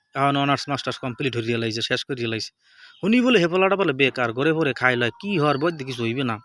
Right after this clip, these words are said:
তো এই পোলাপান পড়াশুনো করে এই লাভ কি? কোনো লাভ আছে?" এই ইয়ে করে, মানে এই সমস্ত পেঁচা লাগোদার থাকতে। এটা যে কত বড় পাপ, কত বড় অন্যায়,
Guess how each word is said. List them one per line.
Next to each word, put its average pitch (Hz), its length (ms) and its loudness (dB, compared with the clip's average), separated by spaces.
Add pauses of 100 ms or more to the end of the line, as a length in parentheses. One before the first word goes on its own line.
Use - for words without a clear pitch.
(380)
তো - 60 -2
এই 214 60 4
পোলাপান 170 380 4
পড়াশুনো 131 400 -4
করে 127 180 0
এই 120 60 0
লাভ 139 200 4
কি? - 180 -18
কোনো 113 120 -4
লাভ 113 220 0
আছে?" 127 220 0 (500)
এই 156 160 -4
ইয়ে 120 120 0
করে, 107 340 -6
মানে 156 180 -2
এই 175 140 -2
সমস্ত 180 300 -6
পেঁচা 151 300 -4
লাগোদার 127 360 -2
থাকতে। - 300 -12 (640)
এটা 139 140 -4
যে 160 200 -2
কত 147 200 -6
বড় 185 300 2
পাপ, 156 300 4
কত 151 200 -6
বড় 170 200 2
অন্যায়, 131 480 2